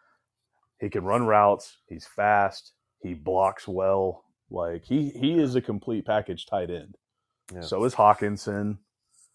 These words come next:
Speaker 1: Um,
Speaker 2: They just kinda get lost in the, well, n-, George Kittle is definitely not having the season that he had last year as far as just, like,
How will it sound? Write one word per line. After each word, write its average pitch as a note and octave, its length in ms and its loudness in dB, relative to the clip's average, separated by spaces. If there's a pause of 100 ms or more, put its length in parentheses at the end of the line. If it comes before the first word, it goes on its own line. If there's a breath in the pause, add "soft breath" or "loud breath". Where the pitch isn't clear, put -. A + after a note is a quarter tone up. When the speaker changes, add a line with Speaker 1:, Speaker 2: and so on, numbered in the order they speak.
(380)
Speaker 1:
Um, F2 480 -8
Speaker 2:
They G#2 120 -10
just A2 220 -12
kinda G#2 240 -4
get F#2+ 240 -4
lost F#2+ 340 -2
in F#2+ 60 -10
the, F2+ 160 -10
well, A2+ 380 2
n-, G#2+ 420 -8 (140)
George D#3 280 0
Kittle C3+ 320 2
is F2+ 120 -4 (300)
definitely G#2+ 440 0
not F#2+ 220 -4
having G2+ 320 -8
the E2+ 80 -14
season G2 440 -10
that F2+ 240 -10 (1500 soft breath)
he C#3+ 160 2
had G#2+ 320 2
last G#2+ 420 0
year G2+ 240 0
as G2+ 120 -6
far G2 280 -2
as F#2+ 160 -8
just, - 320 -12
like, E2+ 200 -4